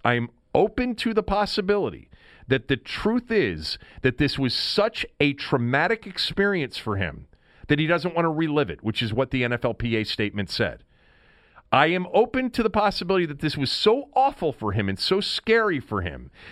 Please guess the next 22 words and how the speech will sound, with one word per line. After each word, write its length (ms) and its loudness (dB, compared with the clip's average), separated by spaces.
that 140 4
he 180 0
knows 300 4
he's 120 -4
gonna 140 0
be 120 -2
questioned 460 0
and 120 0
he's 80 -4
gonna 160 0
have 80 -4
to 100 -4
relive 400 2
this 240 -4
thing, 300 -10
which, 260 0
by 140 4
the 80 0
way, 120 4
he 140 -2
relived 460 0
it 160 0